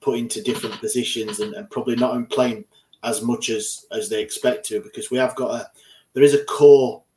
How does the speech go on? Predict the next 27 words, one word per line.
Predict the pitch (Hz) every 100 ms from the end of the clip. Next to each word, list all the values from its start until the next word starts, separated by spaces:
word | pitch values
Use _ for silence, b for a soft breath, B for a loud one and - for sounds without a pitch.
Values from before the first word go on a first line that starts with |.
| -
number | 123 127 127
of | 113
Sheffield | - 120 120
Wednesday | 117 117 -
players | 120 - 127 113 107 - 107
that | 107
have | 110
been | 139 143
at |
the | 143
club | - 131
quite | - 131
a | 127
while | 131 127 104 - b b b
that | 123 120
have | 120
been | 123 113
very | 131 127
important | 127 123 131 123 107
to | -
the | 107
club | - 113
in | 107
the | 104
last | 113 -
few | 123 135
years. | 110 101 107 -